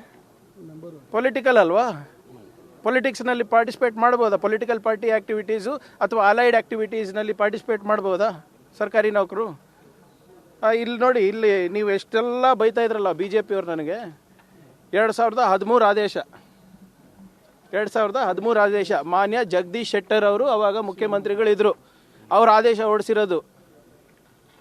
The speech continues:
ಏನು, ಸರ್ಕಾರಿ ಶಾಲೆಗಳಲ್ಲಿ ಸಿಲೆಬಸ್ ಬಿಟ್ಟು ಶಿಕ್ಷಣದ, ಆ, ಹೊರತುಪಡಿಸಿ ಬೇರೆ ಯಾವುದು ಚಟುವಟಿಕೆಗಳಿಗೆ ಅವಕಾಶ ನೀಡಬಾರದು ಅಂತ.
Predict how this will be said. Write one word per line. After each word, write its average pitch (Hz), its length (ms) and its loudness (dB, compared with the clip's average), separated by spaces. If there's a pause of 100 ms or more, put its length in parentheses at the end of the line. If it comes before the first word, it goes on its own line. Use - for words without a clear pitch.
(200)
ಏನು, 226 600 -2 (500)
ಸರ್ಕಾರಿ 226 500 2
ಶಾಲೆಗಳಲ್ಲಿ 208 1000 4 (720)
ಸಿಲೆಬಸ್ 247 420 6
ಬಿಟ್ಟು 190 540 -4 (560)
ಶಿಕ್ಷಣದ, 254 480 0
ಆ, 196 720 0 (180)
ಹೊರತುಪಡಿಸಿ 233 720 0 (420)
ಬೇರೆ 214 240 2
ಯಾವುದು 214 360 4
ಚಟುವಟಿಕೆಗಳಿಗೆ 196 1000 -2
ಅವಕಾಶ 190 480 -2
ನೀಡಬಾರದು 170 880 -4
ಅಂತ. 156 220 -6